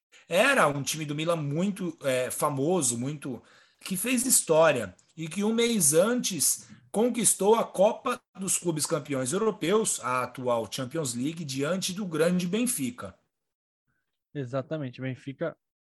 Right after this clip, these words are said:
Speaker 2: nosso freguês. E assim, é, o Trapattoni,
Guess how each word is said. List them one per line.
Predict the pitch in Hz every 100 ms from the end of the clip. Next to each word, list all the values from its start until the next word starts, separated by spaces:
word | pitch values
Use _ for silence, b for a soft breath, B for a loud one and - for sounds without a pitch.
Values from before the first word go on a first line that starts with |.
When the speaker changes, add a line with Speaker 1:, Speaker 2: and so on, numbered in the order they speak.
| -
Speaker 2:
nosso | 147 143 156
freguês. | 165 151 170 175 b b b b b
E | 160
assim, | 175 - 147 113 _ _ -
é, | 139 135 131 -
o | 156
Trapattoni, | - 165 165 143 - 156 185 151 113